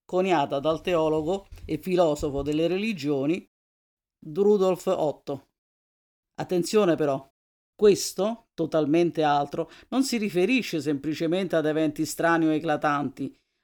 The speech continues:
a luoghi particolari di per sé, quanto all'eco, al richiamo misterioso ed ancestrale che si fanno risuonare nelle profondità dell'uomo, chiamandola ad andare verso un oltre,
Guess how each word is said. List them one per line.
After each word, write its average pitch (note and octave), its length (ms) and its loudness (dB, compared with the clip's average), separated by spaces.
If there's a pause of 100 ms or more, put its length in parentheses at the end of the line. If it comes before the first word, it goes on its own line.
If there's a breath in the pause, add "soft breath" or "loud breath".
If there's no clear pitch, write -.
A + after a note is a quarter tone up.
a - 20 2
luoghi F3+ 380 4
particolari E3+ 760 2
di D3 100 -4
per D3+ 200 -2
sé, D#3+ 420 -6 (420)
quanto D#3+ 460 0
all'eco, D#3 640 -2 (200 loud breath)
al D#3+ 100 -2
richiamo D#3 640 -2
misterioso E3+ 760 0
ed D3+ 60 -2
ancestrale F3 800 0 (180 loud breath)
che G#3 160 2
si G#3 200 -2
fanno D#3 340 0
risuonare F#3+ 560 0
nelle E3 240 2
profondità E3+ 640 -2
dell'uomo, D3+ 640 -4 (880)
chiamandola D#3 640 0
ad D3+ 80 -2
andare F#3 460 0
verso E3+ 320 -2
un F3 100 0
oltre, C#3+ 520 -4